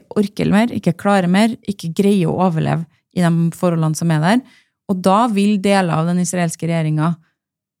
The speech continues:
som ikke er fornøyd med at det her bare liksom er trenert, men som faktisk har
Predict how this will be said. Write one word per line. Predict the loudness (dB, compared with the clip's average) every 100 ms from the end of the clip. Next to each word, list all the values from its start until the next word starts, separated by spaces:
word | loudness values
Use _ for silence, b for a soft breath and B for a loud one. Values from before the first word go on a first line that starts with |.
| _
som | -8 -2 0 -2 _ _ -10
ikke | -6 0 0
er |
fornøyd | 0 2 2 2 -2
med | -2 0
at | 2
det | 2
her | 0 0
bare | 2 2 0
liksom | -2 -2 -2 0 0 0
er | -2 -2
trenert, | -2 0 2 0 -2
men | -2 0
som | -2 -4
faktisk | -4 -8 -8 -4
har | -2